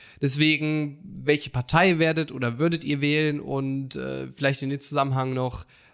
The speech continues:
welche Koalition wir bevorzugen für die nächste Bundestagswahl, beziehungsweise dann aus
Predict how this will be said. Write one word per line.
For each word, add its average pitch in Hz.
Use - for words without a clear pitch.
welche 135
Koalition 165
wir 175
bevorzugen 185
für 175
die 170
nächste 170
Bundestagswahl, 165
beziehungsweise 139
dann 131
aus 123